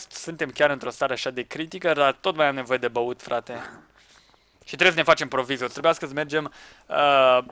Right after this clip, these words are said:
la căutat de animale, la căutat de vaci, în principiu, pentru că vacile alea sunt foarte bune. Sunt mai bune ca porcii. Vacile dau și mâncare multă și de băut, știi?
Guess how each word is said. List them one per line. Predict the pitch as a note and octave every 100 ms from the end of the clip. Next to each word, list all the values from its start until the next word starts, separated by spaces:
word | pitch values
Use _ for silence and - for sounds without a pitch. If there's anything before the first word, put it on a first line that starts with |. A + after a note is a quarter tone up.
| _ _ _
la | C#3+ C3 C3
căutat | C#3 D3+ C#3
de |
animale, | B2 B2 B2+ A#2
la | A2+
căutat | C3 B2+ B2
de |
vaci, | A2+ B2+ A#2 -
în | B2
principiu, | A#2+ A#2 - -
pentru | C3 A2+
că | A#2+
vacile | C3 C3 C3 B2+
alea | B2
sunt | A#2 B2+
foarte | B2+ A#2 B2+
bune. | C3
Sunt | D#3
mai | G#3
bune | F3+
ca | C3+
porcii. | B2+ C3 - - _ _ -
Vacile | C#3 D3 D3+ C#3 C3+
dau | D3
și | C3 - C#3+ C3+ C3 B2 - _
mâncare | - B2 E3 F3
multă | F3 E3+ E3
și | - E3
de | C3
băut, | A#2 A#2
știi? | - - D3+